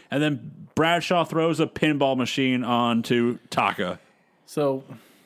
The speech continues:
Speaker 2: hear me out. So, I know Corey loves these segments.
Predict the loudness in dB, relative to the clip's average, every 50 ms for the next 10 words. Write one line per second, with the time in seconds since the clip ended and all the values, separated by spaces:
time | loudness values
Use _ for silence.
0 | _ _ _ _ _ _ _ _ _ _ _ _ _ _ _ _ _ -12 -10 -10
1 | -8 -10 -10 -12 -14 -18 _ -20 -20 _ _ -16 -12 -12 -10 -8 -6 -6 -6 -6
2 | -4 -2 -2 -2 -2 -2 -4 -6 -6 -8 -12 -12 -10 -12 -12 -14 -14